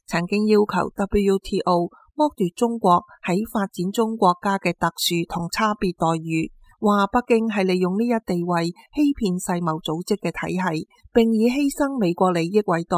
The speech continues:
價享受特殊待遇嘅富國之一。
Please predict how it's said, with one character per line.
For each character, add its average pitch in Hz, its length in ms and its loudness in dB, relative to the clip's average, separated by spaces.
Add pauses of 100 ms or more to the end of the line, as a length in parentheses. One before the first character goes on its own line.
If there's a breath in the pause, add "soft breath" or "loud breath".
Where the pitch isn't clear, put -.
價 175 320 -2 (240 loud breath)
享 196 160 0
受 190 300 -4
特 - 180 -4
殊 170 300 -4
待 180 80 0 (160)
遇 160 140 -2
嘅 175 200 0
富 170 220 -2
國 165 240 0 (100)
之 190 120 -8
一。 185 120 0